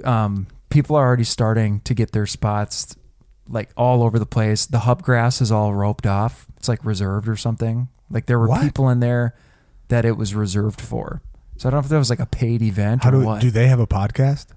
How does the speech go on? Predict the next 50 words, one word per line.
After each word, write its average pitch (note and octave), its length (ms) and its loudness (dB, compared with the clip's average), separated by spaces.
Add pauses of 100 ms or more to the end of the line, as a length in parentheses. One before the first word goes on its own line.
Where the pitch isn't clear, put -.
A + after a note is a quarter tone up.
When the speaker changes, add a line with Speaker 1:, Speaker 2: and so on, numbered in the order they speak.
(120)
Speaker 1:
I B2 160 -2
don't. C3 300 2
Speaker 2:
How B2+ 140 0
do B2+ 100 6
they A#2+ 100 4
Speaker 1:
I, A2 40 2
Speaker 2:
get A2 160 2
Speaker 1:
I'd - 40 -2
Speaker 2:
that? A2+ 180 2
Speaker 1:
love A2+ 180 2
to G#2+ 100 2
know G2+ 260 2
one G#2 260 -2
day. A#2+ 200 0 (760)
But C#3+ 100 8
we E3 240 6
ended A#3 240 4
up E3+ 200 6
weaseling E3+ 760 4
our B2 260 4
way A2+ 280 4
to B2 180 0
the G#2 140 0
very G#2+ 420 2
front, A2 640 -2 (720)
right A2+ 360 4
in C3 100 2
front A#2 300 0
of G#2 80 -2
the G2 80 -6
castle, A2+ 640 0
and G#2 240 -2
there A2 100 4
was G2+ 180 0
nobody A2 760 0
in A2 120 0
front G2+ 300 -2
of F#2+ 100 -2
us, F#2+ 400 -2
and G#2 100 0
we G#2 100 2
watched G#2 320 -2
Happily A#2+ 460 0
Ever A#2 280 -2
After G#2 520 -2
for - 200 -4
the F#2+ 80 -8
very G#2 380 0
last G#2 320 -2
time. G2 420 -4